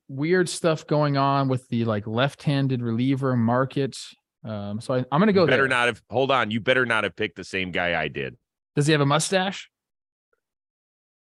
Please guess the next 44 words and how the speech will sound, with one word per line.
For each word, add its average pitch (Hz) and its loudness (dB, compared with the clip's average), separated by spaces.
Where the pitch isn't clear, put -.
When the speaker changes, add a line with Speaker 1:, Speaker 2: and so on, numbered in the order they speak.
Speaker 2:
No. 67 -10
Speaker 1:
Okay. 127 -2
Well, 170 2
Andrew 202 4
Chafin's 170 2
the 131 -4
guy 110 -2
for 104 -8
me. 92 -8
And 160 2
he, 214 6
you 208 2
know, 214 4
people 233 4
didn't 175 2
really 160 0
watch 127 -2
him 151 -4
last 143 -4
year 165 0
'cause 135 -4
he 117 -2
was 113 -2
with 117 -4
the - -6
Tigers, 143 -2
but 107 -4
he, 123 -4
like, 107 -6
quietly 123 0
put 123 0
up, 110 0
I 110 -6
think, 104 -10
I - -12
mean, 107 -6
like, 92 -12
two 127 -2
eight 113 -4
three, 127 -4
uh, 95 -2
E 117 -2
R 92 -2
A. 180 2